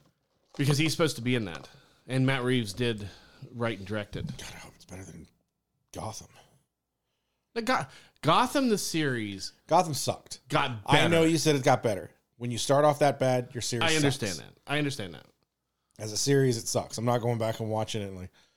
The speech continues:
Speaker 2: "We gotta get through those first two seasons." Anything, whenever someone tells me you gotta get through the first two seasons, I'm out.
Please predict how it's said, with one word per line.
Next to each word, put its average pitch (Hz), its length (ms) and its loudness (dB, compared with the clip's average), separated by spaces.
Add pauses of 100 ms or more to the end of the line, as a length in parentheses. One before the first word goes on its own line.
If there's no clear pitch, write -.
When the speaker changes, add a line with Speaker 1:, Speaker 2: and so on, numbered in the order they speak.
(180)
Speaker 2:
"We 131 80 -8
gotta 151 80 -2
get 151 160 0
through 160 140 2
those 160 160 2
first 165 240 -2
two 165 100 -4
seasons." 165 420 0
Anything, 170 320 2
whenever 196 300 2
someone 202 200 0
tells 175 200 4
me 147 60 -2
you 139 40 0
gotta 143 100 2
get 143 120 0
through 147 80 -8
the 131 80 -4
first 139 200 -2
two 135 120 -2
seasons, 143 500 -4
I'm 110 80 -6
out. 127 280 -4